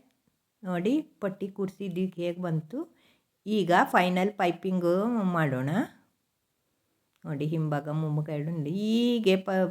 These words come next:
ನೋಡಿ, ನಾವೇನು ಮಧ್ಯ ಸ್ಟಿಚ್ ಹಾಕಿದ್ದೀವಲ್ಲ, ಅಲ್ಲೇ ಮಡ್ಚ್ಕೊಂಡು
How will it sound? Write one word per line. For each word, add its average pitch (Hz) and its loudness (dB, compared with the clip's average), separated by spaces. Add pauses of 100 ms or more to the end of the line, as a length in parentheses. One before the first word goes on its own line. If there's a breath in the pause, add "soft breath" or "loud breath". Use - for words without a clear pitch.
ನೋಡಿ, 185 4
ನಾವೇನು 220 6
ಮಧ್ಯ 208 6
ಸ್ಟಿಚ್ 240 -4
ಹಾಕಿದ್ದೀವಲ್ಲ, 160 2 (600 soft breath)
ಅಲ್ಲೇ 247 6
ಮಡ್ಚ್ಕೊಂಡು 214 4